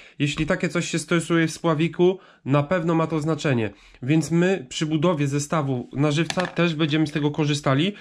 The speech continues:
lub ze starych już po prostu śrucin, które tak samo są już ciemne. One same w sobie się robią ciemne.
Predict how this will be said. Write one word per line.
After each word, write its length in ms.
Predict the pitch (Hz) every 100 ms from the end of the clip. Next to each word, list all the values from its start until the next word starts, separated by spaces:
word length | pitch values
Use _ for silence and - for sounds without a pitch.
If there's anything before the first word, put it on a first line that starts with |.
| - -
lub 240 | 135 202 165
ze 140 | 175
starych 420 | 170 180 180 170
już 140 | 170 165
po 120 | 165
prostu 380 | - 160 - 147
śrucin, 520 | - 165 156 175 226 - - - -
które 420 | - 175 180 185 - - - - -
tak 220 | 185 190
samo 320 | - 170 175
są 200 | 170 165
już 140 | 165 156
ciemne. 400 | - 135 113 117
One 200 | 175 185
same 280 | 190 185 180
w 60 |
sobie 240 | - 160 135
się 140 | 139
robią 240 | 127 120
ciemne. 380 | 120 131 107 101